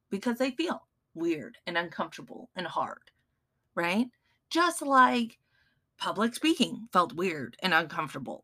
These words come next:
and hard, and I really didn't like it, and I got hot and sweaty, and I felt like I was gonna throw up, and, like, all of those sorts of things.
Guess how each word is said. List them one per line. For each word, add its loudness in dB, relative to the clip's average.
and -2
hard, 2
and 0
I 6
really 4
didn't -2
like -10
it, -12
and -8
I -8
got -2
hot 4
and -14
sweaty, -10
and -16
I -14
felt -2
like -6
I -6
was -4
gonna -8
throw -6
up, -10
and, -12
like, -10
all 8
of -4
those -2
sorts -14
of -20
things. -16